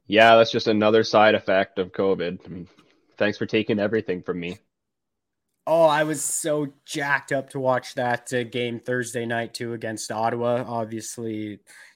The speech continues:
Speaker 2: two favorite teams colliding for a matchup there. Obviously, not a lot on the line based on where they are in the standings, but still, it's, it's always an exciting game. And, you know, Ottawa gets hit with covid,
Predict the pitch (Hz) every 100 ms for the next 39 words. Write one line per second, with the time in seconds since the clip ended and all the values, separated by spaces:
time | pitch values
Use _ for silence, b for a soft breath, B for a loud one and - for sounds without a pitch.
0 | - 135 117 - 117 113 107 113 110 107
1 | - 110 107 110 117 110 110 107 107 107
2 | 110 - 113 - 117 117 117 - b b
3 | b b b 120 120 123 123 - 127 131
4 | 127 131 127 127 131 135 127 123 120 135
5 | 196 143 113 - 120 120 120 117 113 110
6 | 113 110 113 - 123 120 135 160 190 -
7 | 120 - - 151 120 104 - 110 110 131
8 | 117 110 110 110 110 101 - 107 104 101
9 | 98 95 101 101 92 98 98 98 98 98
10 | B B B B B _ - 101 107 -
11 | 117 135 139 139 135 147 151 147 - 165
12 | 196 180 170 156